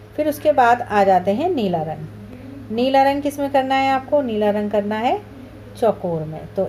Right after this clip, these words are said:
एक इसमें करना है आपको नीला रंग, इसमें, इसमें,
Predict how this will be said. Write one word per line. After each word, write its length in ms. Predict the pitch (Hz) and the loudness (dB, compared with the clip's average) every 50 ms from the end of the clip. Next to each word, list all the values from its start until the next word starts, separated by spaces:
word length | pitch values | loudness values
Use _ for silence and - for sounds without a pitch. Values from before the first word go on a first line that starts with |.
| - 180 | -4 -4
एक 240 | 196 202 202 202 | -4 -4 -2 -4
इसमें 260 | 208 208 202 233 240 240 | -6 -6 -6 -6 -2 0
करना 220 | 240 233 240 240 240 | 0 0 2 0 0
है 200 | 240 247 247 240 | 0 2 2 2
आपको 280 | 240 233 226 - - 240 | 0 0 -2 -6 -6 -6
नीला 260 | 233 233 240 240 240 | -6 -4 0 0 2
रंग, 240 | 233 247 254 269 285 - - - - - - - - - - - - - - - - | 2 0 -2 -6 -8 -14 -16 -18 -20 -20 -20 -20 -20 -20 -20 -20 -20 -20 -18 -16 -16
इसमें, 480 | 196 - - 202 208 214 226 240 277 302 - - - - - - - - - - - - - - - - - - | -16 -12 -8 -6 -4 -2 -2 -2 -4 -6 -12 -18 -20 -20 -20 -20 -20 -20 -20 -20 -20 -20 -20 -20 -18 -16 -12 -10
इसमें, 540 | 208 190 - 208 214 220 226 233 254 277 | -10 -8 -6 -6 -4 -2 -2 -2 -4 -6